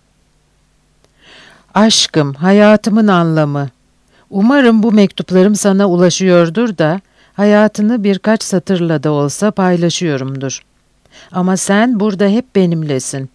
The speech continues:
Varlığın, sıcaklığın, nefesin tenime nüfuz etmiş, benimle beraber yaşıyorsun. Senin uzakta olduğun gerçeği kafama vurduğu zaman ıstırabım o kadar büyük oluyor ki, bu hayali temasını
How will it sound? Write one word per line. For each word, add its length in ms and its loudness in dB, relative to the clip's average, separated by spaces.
Varlığın, 600 2
sıcaklığın, 1040 -2
nefesin 640 -2
tenime 460 0
nüfuz 400 -2
etmiş, 480 -6
benimle 380 0
beraber 480 0
yaşıyorsun. 840 -4
Senin 400 -2
uzakta 460 0
olduğun 500 2
gerçeği 520 0
kafama 440 0
vurduğu 420 0
zaman 500 -6
ıstırabım 600 -2
o 80 -4
kadar 440 0
büyük 240 -4
oluyor 420 -2
ki, 300 -4
bu 180 -2
hayali 560 0
temasını 920 -4